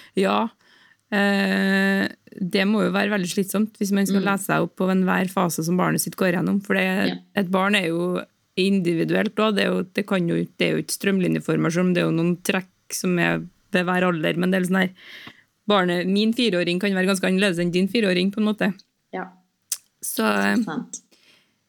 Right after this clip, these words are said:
Speaker 1: så jeg tror det er veldig mye sant i det å liksom <laughs> frigjøre seg litt fra detaljene og fokusere på de store linjene.
Speaker 2: Og så tenker jeg at det, eh, det er så mye som bor i oss, eh,
Speaker 1: Mm.
Speaker 2: av verdi og av, eh,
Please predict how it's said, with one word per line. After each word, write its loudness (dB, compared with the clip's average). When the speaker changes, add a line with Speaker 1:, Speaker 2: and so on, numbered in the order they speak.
Speaker 1:
så -4
jeg 0
tror 0
det 2
er 2
veldig 0
mye 0
sant 0
i -4
det 2
å 2
liksom 0
<laughs> -2
frigjøre 2
seg -6
litt -6
fra 0
detaljene 0
og 0
fokusere -2
på 2
de 2
store -2
linjene. 0
Speaker 2:
Og 2
så 0
tenker 4
jeg 2
at -2
det, 0
eh, 0
det 2
er 2
så 0
mye 2
som 0
bor 0
i -2
oss, -8
eh, -4
Speaker 1:
Mm. -2
Speaker 2:
av 0
verdi 2
og -4
av, -8
eh, -2